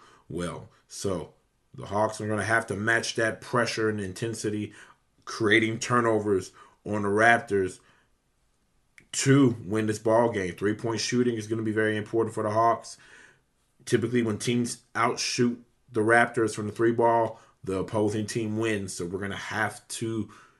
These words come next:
pick and choose our moments, but certainly knock down threes when we have open looks. And we're gonna need to dominate the paint. Points in the paint was big in the last couple of games, and whoever wins those points in the paint usually wins the game as well. So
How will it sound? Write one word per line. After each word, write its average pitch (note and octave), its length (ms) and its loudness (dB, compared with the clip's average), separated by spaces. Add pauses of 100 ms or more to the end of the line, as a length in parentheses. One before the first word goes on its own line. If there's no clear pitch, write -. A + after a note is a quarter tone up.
(480)
pick A#2 200 0
and C3 100 4
choose C3 240 4
our B2+ 120 4
moments, C3 400 4
but A2 500 -2
certainly B2 500 2
knock A2 300 0
down G#2+ 220 0
threes G#2+ 500 -4
when G#2 80 -4
we G2+ 100 -4
have G#2 280 -4
open F#2+ 380 -4
looks. - 360 -8 (480)
And A2 140 -2
we're A#2 80 0
gonna A2+ 220 2
need G#2+ 320 -2
to G#2+ 60 -8
dominate G#2+ 640 0
the - 80 -12
paint. - 540 -10 (480)
Points A2 240 -4
in A2+ 80 -4
the G2+ 60 -6
paint A#2 280 -2
was G2+ 140 -4
big G#2+ 480 2
in G#2+ 80 -2
the G2+ 100 -4
last G#2 360 -2
couple G#2 240 -6
of F#2+ 80 -2
games, G2+ 560 -4 (400)
and F#2 140 -10
whoever G#2+ 280 4
wins G#2 400 -2
those G#2+ 320 2
points A2 340 -6
in G2+ 60 -10
the G2 60 -8
paint G2+ 340 -8
usually G#2 320 -6
wins G2+ 220 -4
the G2+ 80 -8
game G2 260 -6
as F2 140 -10
well. F#2+ 320 -4
So F2 320 -12